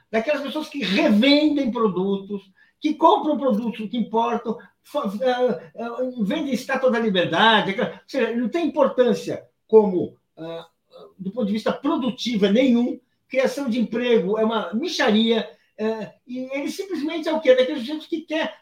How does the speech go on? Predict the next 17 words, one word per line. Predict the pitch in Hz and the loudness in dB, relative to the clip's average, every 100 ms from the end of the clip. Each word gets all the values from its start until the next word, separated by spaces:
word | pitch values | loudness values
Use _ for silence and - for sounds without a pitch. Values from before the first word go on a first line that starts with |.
| - | -16
transformar | 262 277 269 | -12 -4 0
o | 254 | 2
Bra-, | 254 247 | 0 0
o | |
Brasil | 240 220 240 | 0 0 -2
num | 330 254 | -8 -10
paraíso | - 277 254 277 285 302 | -4 0 4 2 0 -6
de | 285 | -8
contrabandistas | 320 311 320 339 208 285 339 202 220 | -8 -4 -2 -2 0 0 0 0 0
e | 220 | 0
de | 202 | -2
muambeiros | 247 262 208 240 262 240 165 151 202 165 | 0 2 8 10 10 8 4 -2 -10 -8
e | 214 | -2
de, | 196 240 233 220 147 - - | -2 0 2 2 0 -6 -6
e | 202 | -4
de | 180 220 214 202 151 - - | -2 0 2 2 0 -6 -6
revendedores. | 196 214 254 247 190 226 233 180 - | 0 4 6 6 8 6 6 2 -2